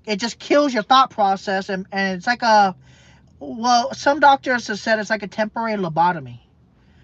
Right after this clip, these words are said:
So I'm like, Guys, just inject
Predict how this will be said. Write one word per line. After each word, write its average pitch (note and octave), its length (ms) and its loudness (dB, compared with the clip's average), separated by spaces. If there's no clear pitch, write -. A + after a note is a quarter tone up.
So - 240 4
I'm C4 180 4
like, A#3 300 0
Guys, G#3+ 540 0
just - 460 -6
inject A3+ 600 0